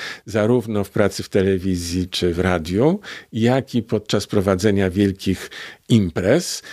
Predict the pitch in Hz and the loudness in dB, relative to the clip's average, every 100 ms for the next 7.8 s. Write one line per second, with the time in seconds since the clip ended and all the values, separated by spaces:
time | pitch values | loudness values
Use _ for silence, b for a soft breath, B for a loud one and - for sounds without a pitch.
0 | B - 110 101 113 123 104 - 113 95 | B -10 -6 0 2 2 0 -2 -2 0
1 | 107 98 92 92 90 90 95 92 95 - | 2 0 0 -2 0 0 0 0 0 -2
2 | 101 - 92 90 - 98 101 107 107 101 | -2 0 0 -2 -4 -2 0 0 0 0
3 | 92 - 90 95 - 87 76 98 185 B | -2 -2 0 -2 0 0 2 0 -2 B
4 | B B B _ 107 95 95 98 104 107 | B B B _ 2 2 0 -4 -6 -6
5 | 98 98 90 95 - 107 87 82 80 92 | -4 -2 -2 -2 -4 -2 -2 -2 0 -2
6 | 87 92 87 92 104 95 107 - 113 - | 0 -2 2 4 2 2 -6 -2 -2 0
7 | 95 - - - 95 92 - - | -4 -4 -10 -2 2 2 0 -12